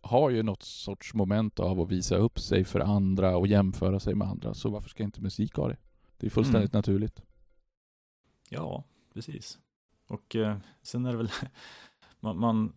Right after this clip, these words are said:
Speaker 2: man säger nog kanske åttio tjugo för att det är så man vill att det ska vara, men i själva verket kanske det är fifty fifty eller, <laughs> eller, eller tjugo åttio. Det kanske är
Speaker 1: Ja, ja, absolut.
Speaker 2: <laughs> åt andra hållet också.
Speaker 1: Det kan
Speaker 2: Jag
Speaker 1: det
Speaker 2: vet
Speaker 1: mycket väl vara.
Speaker 2: Mm.
Speaker 1: Nej, men alltså, det är klart att, att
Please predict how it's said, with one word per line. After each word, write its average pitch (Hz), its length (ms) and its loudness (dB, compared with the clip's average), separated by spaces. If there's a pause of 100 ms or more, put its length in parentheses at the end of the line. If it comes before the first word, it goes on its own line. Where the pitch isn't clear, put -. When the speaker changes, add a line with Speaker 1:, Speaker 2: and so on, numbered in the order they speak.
Speaker 2:
man 120 140 0
säger 127 320 2
nog 107 140 2
kanske 104 240 -2
åttio 104 400 -4
tjugo 95 380 -2
för 98 180 -2
att 98 180 -4
det 98 80 -4
är 98 60 -4
så 101 180 -4
man 95 140 -4
vill 110 200 -2
att 101 80 -4
det 98 100 -6
ska - 140 -6
vara, 92 240 -4
men 98 200 -6
i 95 40 -8
själva 101 240 -2
verket 107 300 -4
kanske 95 280 -6
det 95 60 -2
är 92 320 -4 (480)
fifty - 380 -8
fifty 107 400 -4
eller, 98 380 -4 (160)
<laughs> 156 260 4
eller, 113 300 6
eller 120 180 4
tjugo 113 320 4
åttio. - 400 -2
Det 107 80 0
kanske 113 260 0
är 104 80 -4 (180)
Speaker 1:
Ja, 92 380 8
ja, 107 220 10
absolut. 107 360 4 (100)
Speaker 2:
<laughs> - 120 -12
åt - 60 -4
andra 107 220 6
hållet 107 220 8
också. 113 180 -6 (360)
Speaker 1:
Det 104 80 2
kan - 100 6
Speaker 2:
Jag 127 60 8
Speaker 1:
det 131 40 6
Speaker 2:
vet 127 60 6
Speaker 1:
mycket 110 180 4
väl 101 120 6
vara. 101 140 4 (1400)
Speaker 2:
Mm. 95 180 -6
Speaker 1:
Nej, 117 120 10
men 123 160 10
alltså, 110 260 4
det 110 80 4
är 113 40 6
klart 117 220 6
att, - 280 0
att - 400 4